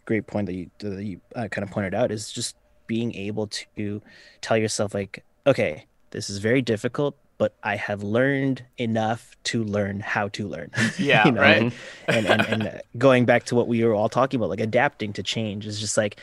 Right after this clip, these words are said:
Speaker 1: there's, there is a way, and if you're really passionate about what you're doing, like, you'll, you'll find that way, right?
Speaker 3: Yeah.
Speaker 2: Yeah.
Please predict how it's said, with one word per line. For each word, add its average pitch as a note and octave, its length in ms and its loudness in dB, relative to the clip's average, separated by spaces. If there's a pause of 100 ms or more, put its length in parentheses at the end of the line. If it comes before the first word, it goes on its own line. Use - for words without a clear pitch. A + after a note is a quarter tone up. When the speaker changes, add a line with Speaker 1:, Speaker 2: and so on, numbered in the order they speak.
(380)
Speaker 1:
there's, B2+ 340 2
there D3 200 6
is C#3 220 4
a B2 100 6
way, A2 400 4
and A2 160 -4
if G#2 120 -6
you're A#2+ 100 2
really A#2+ 200 4
passionate G#2 480 -2
about G#2 280 0
what F2+ 160 -4
you're G2 140 -8
doing, F#2 360 -6
like, F2+ 220 -12
you'll, D3+ 220 2
you'll D#3+ 160 6
find B2+ 280 2
that G2+ 160 -4
way, D#2+ 260 -10 (200)
right? D2 220 -14 (480)
Speaker 3:
Yeah. - 100 -10
Speaker 2:
Yeah. F2+ 180 -2